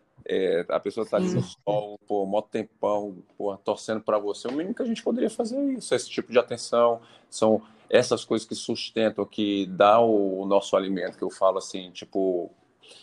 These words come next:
Speaker 1: eu, cara, eu jogo até hoje, e, mas é por,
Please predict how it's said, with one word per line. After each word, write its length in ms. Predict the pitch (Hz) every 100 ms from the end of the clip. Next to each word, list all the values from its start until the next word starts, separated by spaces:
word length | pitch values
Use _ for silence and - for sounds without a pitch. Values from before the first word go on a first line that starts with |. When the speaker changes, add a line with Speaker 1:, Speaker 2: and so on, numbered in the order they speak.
| _ -
Speaker 1:
eu, 380 | 120 151 165
cara, 340 | - 98 80 - - _ _ _ _ _ _ _ _ _ -
eu 220 | 85 104 -
jogo 320 | 98 104 117 117
até 220 | - 127
hoje, 540 | 110 120 147 127 98 _ _ _ _ _
e, 300 | 101 110 120
mas 260 | 117 120 120
é 60 | 127
por, 280 | 143 135